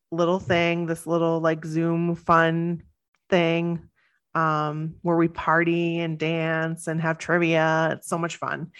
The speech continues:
Um, it's just fun for all of us to get together. And, um, Naomi from Dope Nostalgia podcast is the one that kind of brought us all together.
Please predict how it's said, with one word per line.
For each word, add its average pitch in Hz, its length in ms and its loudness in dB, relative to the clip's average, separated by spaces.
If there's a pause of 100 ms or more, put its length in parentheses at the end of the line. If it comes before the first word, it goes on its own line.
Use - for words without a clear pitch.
(360)
Um, 180 160 6
it's 226 140 4
just 302 180 0
fun 320 280 4
for 214 140 6
all 190 160 10
of 185 80 4
us 180 200 2
to 175 80 -2
get 165 120 2
together. 160 600 0 (240)
And, 160 480 0 (120)
um, 156 300 2
Naomi 185 580 4
from 175 240 0
Dope 175 260 2
Nostalgia 170 680 2
podcast 147 760 -6 (580)
is 185 120 0
the 190 80 4
one 175 220 6
that - 120 0
kind 180 160 2
of 160 60 0
brought 160 180 4
us 160 160 0
all 156 120 4
together. 156 560 0